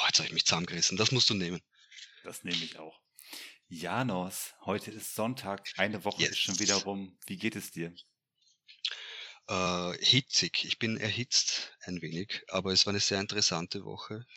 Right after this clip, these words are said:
Speaker 1: Auf jeden Fall ist es viel passiert. Was
Speaker 2: Mhm.
Speaker 1: war bei dir so los?
Speaker 2: Pff,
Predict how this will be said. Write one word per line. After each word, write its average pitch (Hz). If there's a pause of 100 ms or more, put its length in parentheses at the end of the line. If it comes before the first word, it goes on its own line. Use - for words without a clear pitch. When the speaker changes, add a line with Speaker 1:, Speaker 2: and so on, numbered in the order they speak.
(200)
Speaker 1:
Auf -
jeden 90
Fall 98
ist 101
es 104
viel -
passiert. - (320)
Was 87
Speaker 2:
Mhm. 85
Speaker 1:
war 92
bei 101
dir 98
so 107
los? 95 (680)
Speaker 2:
Pff, -